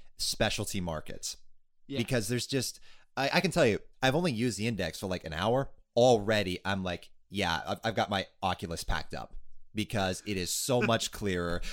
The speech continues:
Speaker 1: The field of view is so much better. And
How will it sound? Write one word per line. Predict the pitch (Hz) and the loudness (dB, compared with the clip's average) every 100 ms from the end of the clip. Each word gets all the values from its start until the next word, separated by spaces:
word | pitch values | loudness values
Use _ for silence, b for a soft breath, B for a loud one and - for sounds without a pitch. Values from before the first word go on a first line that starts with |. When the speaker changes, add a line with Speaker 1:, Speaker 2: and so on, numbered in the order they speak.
| - | -2
Speaker 1:
The | 127 | -2
field | - 139 127 | 0 0 0
of | 110 | 0
view | 110 107 | 0 0
is | 95 90 | -2 -4
so | - 139 123 | -2 -2 0
much | 110 104 87 | 0 -2 -2
better. | 87 82 82 80 B B | -2 -2 -4 -2 B B
And | - 113 107 104 101 98 | 0 2 2 2 0 -4